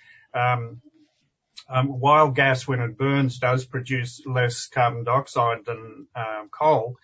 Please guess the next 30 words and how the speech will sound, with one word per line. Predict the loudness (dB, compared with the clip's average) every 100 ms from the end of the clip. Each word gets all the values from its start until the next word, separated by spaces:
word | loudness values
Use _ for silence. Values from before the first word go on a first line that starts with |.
| _ -20 _
it's, | -8 -8 -10 -18 -20 _
it's | -14 -10
something | -2 -2 -2 0
like, | 2 2 0
um, | -2 0 -2 -2 -8 -14 _ _ _ _ _ _ _ _ _ _
uh, | 0 0 0
sixty | -6 -8 -8 -8 -10
percent | -8 -6 0 2 0 -2
more, | -2 0 2 2 2 2
I | -2
think | -2 -4 -4
the | -6
figure | -6 -2 -2
is. | -2 -4 _ -20 -20 _
Uh, | 0 2 2 2 0 -4 _ _ _ _ _ _ -4
uh, | -4 -2 -8 -18 _
it's, | -12 -12 -14 -8
it's | -8 -8 -18 _
creates | -2 2 2 0 -2
methane, | 0 0 0 -2 -2 -4 -4
not | -2 0
only | 0 0 -2 -4 -6
in | -4 -2
the, | -2 -4 -8 -14 -12
in | -10
the | -10 -14 -14
production, | -2 0 0 -2 -8 -8
but | -8
in | -6 -4
the, | -2 -2 -6